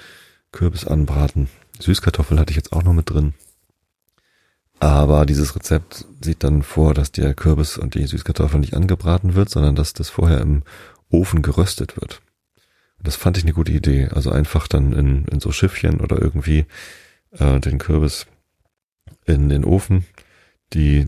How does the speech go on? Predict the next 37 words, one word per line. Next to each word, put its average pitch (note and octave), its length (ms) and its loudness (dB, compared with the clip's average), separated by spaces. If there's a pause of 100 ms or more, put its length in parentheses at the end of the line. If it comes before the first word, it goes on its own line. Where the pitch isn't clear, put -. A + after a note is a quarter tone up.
Süßkartoffel D#2+ 680 0
muss D2+ 200 0
man - 120 -4
so - 80 -4
mit C#2+ 140 -4
der C#2+ 120 -2
Gabel F2+ 380 2
einpieksen E2 560 -2
oder D2+ 140 -2
mit - 80 -6
dem C#2+ 100 0
Messer, E2 280 2 (920)
ähm, C#2+ 320 2 (880)
damit - 300 -4
der C#2+ 100 -4
Dampf - 240 -6
da - 80 -8
raus D#2+ 260 -10
kann. D2+ 200 -16 (720)
Und E2+ 180 2
dann D2+ 100 4
einfach, D2 440 2
äh, C#2+ 320 4
vierzig - 420 -4
Minuten D#2 340 0
oder D2 160 0
so D2 220 2
bei C#2+ 180 -2
zweihundert D2 320 -2
Grad - 320 -2 (380)
im D2 160 0
Backofen. - 500 -2 (840)
Dann D#2+ 140 0
ist - 180 -2
der D#2 80 0
Kürbis E2+ 300 2
nämlich D2+ 240 0